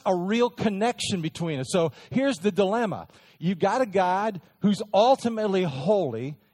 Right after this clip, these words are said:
in every aspect. He's, he's perfect. He's sanctified. And he wants a close, personal, intimate relationship with human beings, which is made impossible because of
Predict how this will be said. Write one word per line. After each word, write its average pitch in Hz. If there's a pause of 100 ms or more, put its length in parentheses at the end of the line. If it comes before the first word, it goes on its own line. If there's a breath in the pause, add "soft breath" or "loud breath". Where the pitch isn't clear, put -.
in 175
every 214
aspect. 160
He's, 160 (140 soft breath)
he's 190
perfect. 196
He's 180 (100)
sanctified. 139 (1080 soft breath)
And 196
he 240
wants 220
a 190
close, 226
personal, 220
intimate 196
relationship 170
with 156
human 190
beings, 180 (160 loud breath)
which 190
is 160
made 175
impossible 160
because 143
of 131